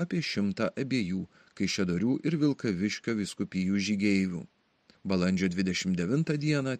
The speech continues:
Telšių vyskupo Vincento Borisevičiaus kunigų seminarijoje įvyko kasmetinis susitikimas su vyskupijos teritorijoje esančių savivaldybių švietimo skyrių darbuotojais.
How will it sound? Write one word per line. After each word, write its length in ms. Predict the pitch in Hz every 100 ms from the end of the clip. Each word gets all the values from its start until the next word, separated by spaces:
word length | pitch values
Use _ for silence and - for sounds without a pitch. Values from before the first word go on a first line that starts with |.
| -
Telšių 380 | 196 - - 160
vyskupo 460 | 123 - 120 113
Vincento 480 | 98 98 - 101 101
Borisevičiaus 800 | 95 98 92 110 135 139 - 98
kunigų 400 | - 98 98 98
seminarijoje 840 | - 95 95 113 139 147 139 135 131 - - - -
įvyko 280 | 180 156 160
kasmetinis 720 | 147 139 - 101 110 113 110
susitikimas 760 | 101 - 92 90 123 120 120 -
su 200 | - - 151
vyskupijos 560 | 143 - 98 110 98
teritorijoje 720 | - 98 98 113 120 123 107 107 92
esančių 420 | 98 - 98 98
savivaldybių 800 | - 95 92 92 95 95 127 131
švietimo 560 | - 151 143 - 101 98
skyrių 480 | - 90 95 95 98
darbuotojais. 840 | 98 95 110 90 85 71 -